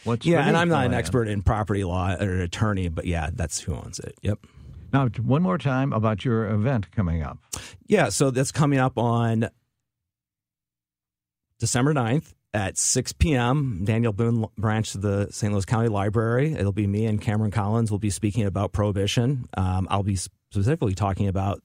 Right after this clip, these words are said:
Speaker 2: how the Lemp Brewery collapsed and how the Falstaff Brewing Corporation rose out of the ashes with that purchase of one of, uh, Lemp's trademark,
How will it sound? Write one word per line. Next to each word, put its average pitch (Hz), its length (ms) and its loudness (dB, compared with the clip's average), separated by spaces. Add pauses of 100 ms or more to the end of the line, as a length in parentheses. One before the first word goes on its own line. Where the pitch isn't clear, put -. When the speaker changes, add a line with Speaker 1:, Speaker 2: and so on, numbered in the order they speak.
(100)
Speaker 2:
how 95 240 0
the 87 300 -4 (440)
Lemp 113 300 0
Brewery 104 280 0
collapsed 95 680 -4
and 95 320 0
how 92 440 0
the 98 100 -6
Falstaff 92 460 -2
Brewing 98 380 0 (380)
Corporation 92 720 -2
rose 90 420 -2
out 85 140 -2
of 78 60 -4
the 78 100 -4
ashes 80 440 -4
with 80 320 -4
that 80 220 -2
purchase 90 420 -2
of 82 80 -6
one 85 160 -2
of, 80 160 -4
uh, 78 200 -4 (200)
Lemp's 82 340 -4
trademark, 76 640 -4